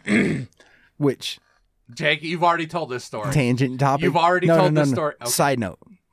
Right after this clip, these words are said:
Speaker 1: Okay, side note. Fucking that scene in Wedding Singer is completely correct. You know, whenever he wakes up with the girl that left him, he's like, "Hey, psycho, take off my Van Halen t-shirt before you curse the band and break up."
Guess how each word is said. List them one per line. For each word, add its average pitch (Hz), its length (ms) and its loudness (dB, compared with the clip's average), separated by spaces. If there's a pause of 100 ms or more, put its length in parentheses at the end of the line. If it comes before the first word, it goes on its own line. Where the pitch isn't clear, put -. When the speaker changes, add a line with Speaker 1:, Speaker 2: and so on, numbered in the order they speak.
Speaker 1:
Okay, 110 420 0
side 113 300 2
note. 131 280 2 (580)
Fucking 139 320 0
that 120 180 2
scene 123 240 2
in 104 140 0
Wedding 113 320 2
Singer 156 480 2 (100)
is 123 200 -2
completely 113 520 -2
correct. 90 460 -2 (200)
You 123 100 2
know, 123 100 4
whenever 123 220 0
he 120 120 0
wakes 113 320 0
up 120 200 0
with 113 280 0
the 117 160 0
girl 110 280 0
that 104 160 0
left 117 220 2
him, 131 120 2
he's 127 200 2
like, 117 160 0
"Hey, 131 180 0
psycho, 120 340 0
take 117 240 -2
off 110 160 -2
my 107 80 0
Van 110 200 0
Halen 113 280 0
t-shirt 113 320 -2
before 113 240 -4
you 104 80 -4
curse 110 220 -2
the 104 80 -4
band 101 200 2
and 90 80 -2
break 92 220 0
up." 110 160 0